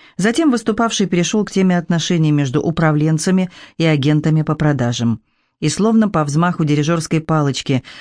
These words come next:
все менеджеры из оборонительной позиции перешли в позицию, закинув ногу на ногу, что говорило об их негативном отношении и готовности вступить в конфронтацию.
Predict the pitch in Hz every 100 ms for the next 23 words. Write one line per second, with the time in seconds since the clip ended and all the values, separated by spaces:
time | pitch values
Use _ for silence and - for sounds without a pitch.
0 | - - 202 196 175 165 151 127 143 139
1 | 156 156 156 160 156 131 135 135 135 139
2 | 208 233 - 139 120 _ _ _ - 214
3 | 202 - 208 262 320 _ _ _ - _
4 | - 196 175 143 135 - 220 311 - -
5 | - 156 160 151 151 220 - 156 143 131
6 | 120 156 165 - 160 156 131 123 117 117
7 | - _ _ _ _ _ - - 302 294
8 | 294 269 240 226 226 233 220 226 170 139
9 | 139 135 147 147 233 220 214 202 - _
10 | 190 165 165 160 185 277 196 - - 120
11 | - _ _ - 185 160 196 - - 165
12 | 147 160 160 220 247 - 120 101